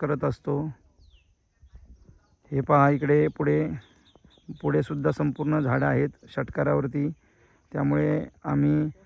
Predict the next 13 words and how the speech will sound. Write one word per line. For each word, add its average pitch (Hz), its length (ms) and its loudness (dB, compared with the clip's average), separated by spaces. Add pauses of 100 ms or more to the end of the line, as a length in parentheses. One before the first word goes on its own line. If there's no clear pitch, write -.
(300)
फलंदाजी 143 420 2
करत 156 280 -2
असताना 127 640 -2
या 135 80 -6
ठिकाणावरनं 147 580 -2
शॉट 139 240 -2
मारला 143 340 -2
की 147 280 -4 (480)
त्या 147 80 -4
झाडालासुद्धा 139 800 0
बॉल 147 280 2 (100)
अडतो. 147 560 -2 (680)
त्यामुळे 143 560 2